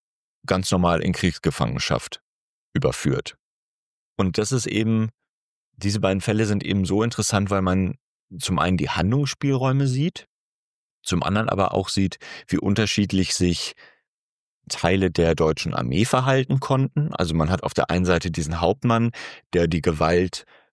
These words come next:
ja, zumindest billigend in Kauf nimmt und wahrscheinlich auch, wenn man so sieht, wie er die ganze Situation gestaltet hat, wollte,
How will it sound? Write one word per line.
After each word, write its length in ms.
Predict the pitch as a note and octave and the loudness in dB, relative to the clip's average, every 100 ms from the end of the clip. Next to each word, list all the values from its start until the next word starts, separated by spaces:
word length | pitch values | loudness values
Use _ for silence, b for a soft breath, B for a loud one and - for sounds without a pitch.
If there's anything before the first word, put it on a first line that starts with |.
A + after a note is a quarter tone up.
| _ _ _ _ - | _ _ _ _ -8
ja, 280 | - - - _ _ _ _ - | -4 -6 -8 _ _ _ _ -10
zumindest 480 | - G2 F#2 F#2+ - | -4 0 2 2 0
billigend 400 | G2+ A2+ G2+ D2 | 0 0 0 -2
in 100 | D2+ | -2
Kauf 300 | F2 G#2+ - | 0 0 2
nimmt 220 | A2+ G#2 | 0 0
und 220 | F#2 F2 | 0 2
wahrscheinlich 560 | D#2+ - F2 G2 - - | 0 2 2 0 0 0
auch, 280 | F2 F2+ | 0 0
wenn 160 | E2 E2 | 0 0
man 220 | E2 F2 | 2 2
so 140 | D#2+ E2 | 0 0
sieht, 280 | E2+ F#2 F2+ | 0 0 0
wie 100 | D2+ | 0
er 80 | |
die 100 | D#2+ | 0
ganze 320 | D#2 E2 E2 E2+ | 0 -2 -2 -4
Situation 560 | E2+ D#2+ D2 E2+ E2+ | -2 -2 -2 0 0
gestaltet 560 | D2 - C#2+ G#2+ A2 F#2+ | 0 0 0 2 0 0
hat, 280 | G2+ - B B B B _ _ _ _ - | -2 -4 B B B B _ _ _ _ -4
wollte, 540 | D2+ F#2 A#2 C#3+ | 0 2 2 -2